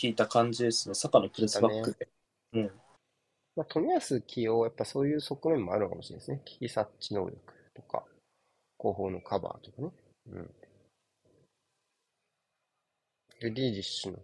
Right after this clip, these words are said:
Speaker 2: ケアのところと、まあ、ジョルジーニョの背後のところのスペースのケア。多分、危機察知能力はホワイトより冨安の方が上だと思うので、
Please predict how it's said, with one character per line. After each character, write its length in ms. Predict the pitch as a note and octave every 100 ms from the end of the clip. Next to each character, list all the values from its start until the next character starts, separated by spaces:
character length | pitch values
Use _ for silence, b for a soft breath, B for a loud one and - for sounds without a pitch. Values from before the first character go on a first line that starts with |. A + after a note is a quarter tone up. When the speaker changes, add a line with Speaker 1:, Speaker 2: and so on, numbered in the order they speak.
| -
Speaker 2:
ケ 160 | A2+
ア 100 | F#2 - _ _ _ -
の 80 | G#2
と 100 | -
こ 140 | A#2+
ろ 100 | A2+
と、 320 | - G3+ - - - - _ - _ _ _ _ _ _ _ _ C#3+
ま 120 | A2
あ、 80 | G2
ジ 120 | A2
ョ 20 |
ル 80 | A2
ジ 120 | A#2+
ー 20 |
ニ 80 | G2
ョ 20 |
の 80 | F2+
背 200 | - G#2
後 140 | F2+ E2+
の 60 |
と 120 | - -
こ 140 | -
ろ 220 | C#3+ F3 -
の 100 | G2+
ス 120 | F#2 -
ペ 160 | G2
ー 40 | F2+
ス 200 | - F2+ F2
の 80 | F#2+ -
ケ 140 | -
ア。 60 | F#2 - - _ _
多 140 | - -
分、 100 | F3+
危 240 | - -
機 120 | -
察 220 | - C#4 - -
知 180 | - C#4
能 160 | C#4
力 300 | C4 A#3 F#3
は 100 | E3
ホ 160 | C#3+ C#3+
ワ 120 | E3
イ 80 | D3+
ト 120 | A2+
よ 160 | G#2+ F#2
り 100 | F#2+
冨 240 | G#2 A2
安 200 | G#2+ G2
の 80 | F#2
方 120 | F#2
が 100 | F#2
上 180 | F2+ F#2+
だ 100 | F#2+
と 100 | F2
思 220 | F#2 F2
う 20 |
の 80 | D#2
で、 340 | E2 F2 -